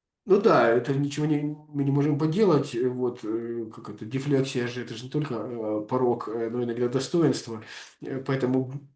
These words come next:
мы склонны с тобой к определённой иронии, и, э, от этого соблазна сложно удержаться.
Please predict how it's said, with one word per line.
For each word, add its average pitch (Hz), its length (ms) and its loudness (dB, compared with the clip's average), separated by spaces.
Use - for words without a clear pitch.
мы 151 80 -2
склонны 143 420 4
с - 80 -6
тобой 113 200 -2
к - 60 -10
определённой 131 440 0
иронии, 156 360 4
и, 110 480 -2
э, 120 360 -2
от - 100 -16
этого 113 260 -8
соблазна 127 480 0
сложно 113 340 -4
удержаться. 131 540 -2